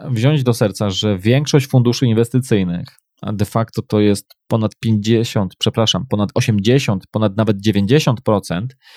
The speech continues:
w takim okresie dziesięcio, piętnastoletnim nie pobija rynku. Czyli oczywiście, jeżeli fundusz, e, wykręci piękną stopę zwrotu,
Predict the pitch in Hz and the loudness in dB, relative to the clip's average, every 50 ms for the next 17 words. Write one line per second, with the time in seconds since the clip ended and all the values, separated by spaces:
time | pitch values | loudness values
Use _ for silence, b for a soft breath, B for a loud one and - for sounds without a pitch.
0 | B B B B B B B - - - 104 - - 113 110 107 104 104 104 101 | B B B B B B B -4 -2 -2 -2 0 0 -2 -2 0 0 -2 -2 -2
1 | - - - - 120 117 - - 120 110 104 104 104 95 92 101 95 - 123 120 | -4 -4 0 2 0 0 2 2 2 2 2 2 0 0 -2 -2 0 2 2 2
2 | 117 - - - - 104 - 113 110 - - 113 104 98 - - - 113 113 131 | 2 0 -2 -2 -2 -2 -2 -2 -4 -2 0 0 0 0 0 0 -2 -2 -2 -2
3 | - - - 117 113 117 127 135 131 131 - 120 110 101 98 104 104 104 104 101 | -6 -6 -2 0 2 4 4 4 4 2 0 -2 -2 0 -2 0 2 2 4 4
4 | 101 98 98 101 98 92 - - 98 - 131 _ _ _ _ _ _ _ _ _ | 4 2 2 2 0 -2 -4 -6 -8 -8 -8 _ _ _ _ _ _ _ _ _
5 | _ _ _ _ - _ - - - 123 113 113 113 - 127 127 131 131 - 131 | _ _ _ _ -20 _ -12 -4 0 2 2 2 2 2 2 2 2 2 2 0
6 | 113 107 101 113 113 117 110 - - 127 127 120 123 113 - - - 110 110 107 | 0 0 2 2 0 0 0 0 0 0 2 2 0 0 -2 -6 -6 -4 -2 0
7 | 101 101 98 95 95 98 101 - - 117 110 - - - - 127 131 127 - 127 | 0 0 -2 -2 -4 -6 -4 0 0 0 0 -2 -6 -2 0 0 0 2 0 -2
8 | 113 107 - 117 - - 110 98 98 110 117 120 - 123 110 101 107 | -2 -2 -2 -2 0 0 0 0 2 0 0 0 2 2 0 0 0